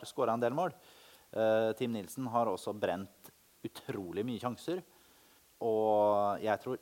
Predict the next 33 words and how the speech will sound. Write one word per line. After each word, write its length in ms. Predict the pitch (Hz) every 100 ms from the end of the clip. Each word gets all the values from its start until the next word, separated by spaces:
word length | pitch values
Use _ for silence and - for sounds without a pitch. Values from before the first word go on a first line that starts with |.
| -
ikke 220 | - 92
det 80 | 95
er 100 | 110
et 80 | -
stort 220 | 113 104
tap 320 | 131 156 - - _ -
spill, 640 | - - - 98 87 87
altså 300 | 78 110 110 98
ute 240 | 123 - 104
i 40 | 104
elveren 380 | 87 92 123 131
for 120 | 113
Fredrikstad 440 | 101 90 87 107
at 60 | -
han 100 | 95
er 100 | 87
borte. 260 | 98 - 160
Jeg 140 | 117
tror 100 | 107
ikke 80 | -
det 100 | 95
er 80 | 92
et 80 | - - -
tap 320 | 87 90 -
i 40 | 92
det 60 | 101
hele 120 | 85
tatt. 260 | 139 - - _ - - _ _ _ _
Og 500 | 123 127 123 120 120 120
så 180 | - -
er 160 | 98 107
det 80 |
sånn 300 | - 156 196